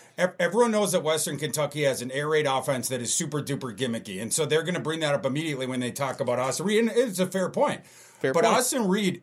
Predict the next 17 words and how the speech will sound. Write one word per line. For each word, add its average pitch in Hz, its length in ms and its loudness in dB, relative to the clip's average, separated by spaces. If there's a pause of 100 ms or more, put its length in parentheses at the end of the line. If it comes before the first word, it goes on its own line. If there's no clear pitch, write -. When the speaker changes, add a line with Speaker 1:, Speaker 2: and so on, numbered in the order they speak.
Speaker 1:
he 202 240 0
had 196 120 4
an 175 200 -2
eight 185 200 0
point 180 280 -2
one 175 180 0
A 156 140 0
dot. 131 320 0 (340)
Bo 220 140 4
Nix 311 200 0
had 226 140 2
a - 40 -6
six 196 260 0
point 151 300 -2
eight. 117 220 -8 (320)
And, 175 280 4
and 185 340 0